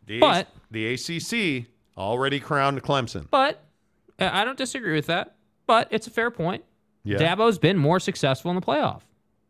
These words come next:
Speaker 2: There's no question.
Speaker 1: Sure,
Speaker 2: But what
Speaker 1: certainly.
Speaker 2: has Dabo done, if we're gonna say that, what has Dabo done since Trevor Lawrence left for the league? Oh, that's right. Nothing.
Speaker 1: Mm-hmm.
Speaker 2: Nothing.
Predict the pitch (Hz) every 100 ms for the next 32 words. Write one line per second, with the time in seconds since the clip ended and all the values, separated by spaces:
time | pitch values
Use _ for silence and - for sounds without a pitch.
0 | _ 165 180 233 160 113 - 185 247 151
1 | - 160 143 180 262 208 202 226 220 196
2 | 151 247 180 151 143 185 202 - 214 156
3 | 127 175 180 196 180 165 143 165 151 131
4 | - 160 135 139 127 - 123 - 113 120
5 | 98 - _ _ _ _ _ _ _ _
6 | _ 143 151 156 151 135 - 139 104 -
7 | 131 120 123 90 - _ _ _ _ _
8 | 117 120 139 147 147 139 - 131 110 85
9 | 78